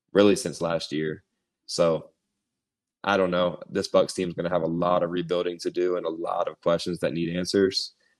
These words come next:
Um, but this Cowboys team, they looked well oiled. Dak had, I have to say it, but Dak had the best game out of any quarterback this week. Uh, he played like crap the week before,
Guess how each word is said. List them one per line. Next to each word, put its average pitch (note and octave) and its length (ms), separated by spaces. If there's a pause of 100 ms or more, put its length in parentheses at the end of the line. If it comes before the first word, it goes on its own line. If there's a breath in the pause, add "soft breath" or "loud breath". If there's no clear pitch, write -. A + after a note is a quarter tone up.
(220)
Um, D2 360
but C#2+ 140
this A#2 140
Cowboys G#2 460
team, E2 220
they E2 140
looked C3+ 300
well F2+ 300
oiled. F2+ 440
Dak G2 340
had, F2+ 260 (520)
I - 100
have G#2 220
to F#2 80
say G#2 240
it, F#2 100
but D#2 160
Dak - 240
had F2 160
the E2 80
best F2 320
game F2 220
out D#2+ 100
of D#2 80
any D#2+ 180
quarterback D#2 540
this C2+ 220
week. D2 240 (680)
Uh, - 40 (180)
he F2+ 140
played F#2 240
like F2+ 200
crap - 280
the F2+ 80
week F#2 180
before, G#2+ 560